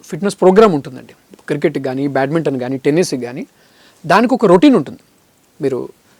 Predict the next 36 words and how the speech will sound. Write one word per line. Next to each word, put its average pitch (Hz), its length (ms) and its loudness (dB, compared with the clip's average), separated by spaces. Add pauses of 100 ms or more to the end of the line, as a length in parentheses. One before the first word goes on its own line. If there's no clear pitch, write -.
(240)
fitness 226 360 2
for 190 120 2
cricket 202 260 2
అని 202 100 2
కొడితే 190 220 2
ఇప్పుడంతా 190 340 2
ఆన్లైన్లో 180 420 0
చాలా 170 120 4
కంటెంట్ 160 420 -2
ఉంది, 156 160 -2
లేదంటే 156 260 0
మీ 175 100 -4
ఫిట్‌నెస్ 165 360 -4
ట్రైనర్ని 190 340 2
కూడా 190 140 4
మీరు 151 160 0
అడగచ్చు. 127 540 -6 (540)
దానికి 170 240 2
సంబంధించిన 247 360 2
ట్రైనింగ్ 196 380 2
చేసుకోవాలి. 143 400 -4
For 143 80 -4
example 190 280 4
బౌలర్స్ 185 340 6
ఉన్నారనుకోండి, 151 380 0
వాళ్ళకి 143 200 2
షోల్డర్, 175 440 6 (360)
అలాగే 165 160 6
షోల్డర్ 175 340 4
బ్లేడ్ 147 400 4 (140)
అంటే 151 140 0
గూడు 156 380 4 (460)
సంబంధించిన 185 440 0
మజిల్స్ 180 360 0
స్ట్రాంగ్గా 156 420 0
ఉండాలి. 131 280 -10